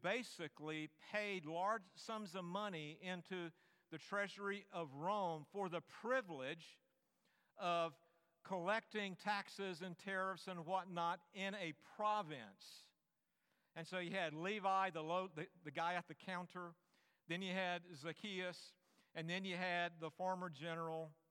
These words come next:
and then you had Herod Antipas, the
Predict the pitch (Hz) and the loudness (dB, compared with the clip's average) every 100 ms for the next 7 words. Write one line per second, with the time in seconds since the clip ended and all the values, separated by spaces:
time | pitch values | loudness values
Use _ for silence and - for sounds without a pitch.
0 | _ _ _ _ 156 160 175 175 160 165 | _ _ _ _ -4 0 0 0 0 2
1 | 156 156 143 - _ _ _ _ _ _ | 2 0 -2 -12 _ _ _ _ _ _
2 | _ _ _ _ _ _ 165 165 156 151 | _ _ _ _ _ _ -2 0 0 -2
3 | 160 156 139 - 117 - - _ _ _ | -4 -4 -8 -12 -14 -14 -20 _ _ _
4 | _ _ _ _ - 135 | _ _ _ _ -16 -14